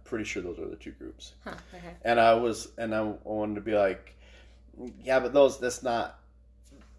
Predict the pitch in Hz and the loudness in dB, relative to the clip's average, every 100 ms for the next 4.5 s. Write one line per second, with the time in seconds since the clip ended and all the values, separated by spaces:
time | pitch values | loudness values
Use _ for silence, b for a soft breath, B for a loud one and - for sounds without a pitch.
0 | - - - 143 151 143 - 135 139 147 | -20 -20 6 8 10 8 4 4 6 4
1 | 135 - 135 135 - 127 120 139 127 - | 0 -6 0 0 0 -6 -2 -2 -2 -6
2 | 98 117 139 135 123 131 127 120 120 120 | -2 2 2 0 -4 2 4 6 4 -2
3 | - 123 120 123 120 110 95 - 87 92 | -2 0 0 -2 -4 -4 -6 -8 -8 -4
4 | 104 64 87 117 123 | -2 0 2 2 2